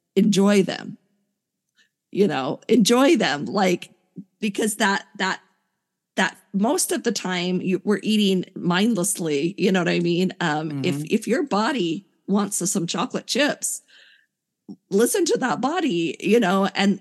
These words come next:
Speaker 1: and listen to all of those things about it. And I love the way, I thought it was interesting what you said about, so we make space, we're, we're, we're creating space.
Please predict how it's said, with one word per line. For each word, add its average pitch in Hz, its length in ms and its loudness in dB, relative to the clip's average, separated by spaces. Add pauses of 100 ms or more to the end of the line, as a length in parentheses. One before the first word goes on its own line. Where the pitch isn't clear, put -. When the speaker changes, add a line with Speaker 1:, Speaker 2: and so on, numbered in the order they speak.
Speaker 1:
and 220 220 0
listen 247 280 0
to - 120 -6
all 196 180 0
of 196 120 -2
those 254 300 -2
things 190 320 0
about 170 320 -4
it. 151 120 -6
And 254 140 0
I 262 80 0
love 302 240 -4
the 359 100 -4
way, 262 160 -4
I - 80 -4
thought 240 160 -6
it 208 60 -10
was 208 140 -2
interesting 202 420 -2
what 180 120 -6
you 190 100 -2
said 175 380 -2
about, 160 500 -4 (220)
so 220 180 2
we 208 240 4
make 220 440 2 (100)
space, - 640 0
we're, 185 280 0
we're, 190 360 2 (500)
we're 196 120 0
creating 220 680 2
space. 170 680 -2